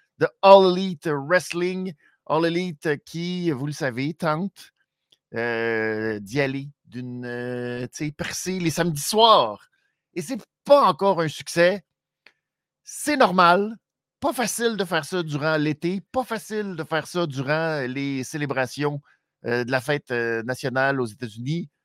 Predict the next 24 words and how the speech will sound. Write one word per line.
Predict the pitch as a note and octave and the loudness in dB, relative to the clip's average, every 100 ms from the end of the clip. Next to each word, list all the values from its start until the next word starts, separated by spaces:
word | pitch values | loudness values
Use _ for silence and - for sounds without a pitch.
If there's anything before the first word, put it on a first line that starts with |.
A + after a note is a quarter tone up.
| _ _ | _ _
C'est | - A3 | -12 -8
pas | D4+ | -6
facile, | A#3 G3 - G3+ G3+ E3 A#2+ _ _ _ - | -2 -4 -2 0 2 2 -2 _ _ _ -10
mettons, | B2+ D3+ D#3 D#3+ D#3+ D#3+ D3 _ _ _ _ _ | -2 2 2 0 -2 -2 -10 _ _ _ _ _
dans | B2+ G#3 G#3+ | 0 0 2
un | A3 | -2
contexte, | A3 A3+ A3+ A#3+ - - _ _ _ _ _ _ _ _ _ | 0 0 2 0 -2 -20 _ _ _ _ _ _ _ _ _
c'est | - - - - F3+ | -18 -16 -14 -10 -8
ça, | A#2+ D#2+ - | -8 -12 -6
euh, | A#2 A#2+ B2 B2 A#2+ A#2+ | -2 2 2 4 2 2
où | B2 C#3 D#3 | 0 -2 0
on | E3 | 0
essaye, | E3+ - G#3 G3 F#3+ E3+ E3+ | -2 0 2 2 0 0 2
euh, | D#3 D3 D3 C#3+ D3 | 4 4 2 0 -4
non, | E3 F3+ G3 G3+ | -2 2 2 2
oui, | F#3 C#3+ F#3 G#3 A3+ A3+ _ _ _ | -2 -4 -2 0 0 -2 _ _ _
est-ce | - F3 | -10 -10
qu'il | - F3 | -8 -8
y | F3+ | 0
a | A3 | 2
scission | G3 - G3+ - F3+ G#3+ G#3 | 0 -6 -8 -8 0 2 4
dans | F3+ | 2
le | D#3+ | 2
roster ? | D#3+ F3 E3+ D3 - G3 F#3+ F#3+ | 2 0 -2 -4 -4 -2 0 0